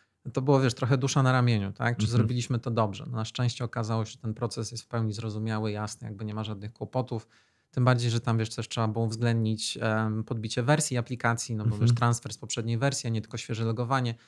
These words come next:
Speaker 1: Jakby masa rzeczy, które, które były. I tak więc, wiesz, to, że myśmy w całym tym procesie zestawili potrzeby całego biznesu, zebrane na warsztatach,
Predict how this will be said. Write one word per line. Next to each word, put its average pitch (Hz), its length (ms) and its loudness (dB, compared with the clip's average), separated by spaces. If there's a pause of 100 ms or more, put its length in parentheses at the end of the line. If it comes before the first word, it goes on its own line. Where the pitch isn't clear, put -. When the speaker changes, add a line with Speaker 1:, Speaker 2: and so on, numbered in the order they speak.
(160)
Speaker 1:
Jakby 123 160 -4
masa 139 480 4
rzeczy, 123 320 -2
które, 110 440 -2
które 117 220 -2
były. 107 360 0 (500)
I 143 260 2 (320)
tak 131 140 4
więc, 143 180 6
wiesz, 123 260 2 (120)
to, 170 160 6
że 180 120 4
myśmy 165 280 2
w - 60 -4
całym 151 280 2
tym 143 160 -2
procesie - 520 -4
zestawili 127 680 -2 (800)
potrzeby 160 760 4
całego 139 340 4
biznesu, 123 680 0
zebrane 127 520 0
na 127 100 0
warsztatach, 120 960 0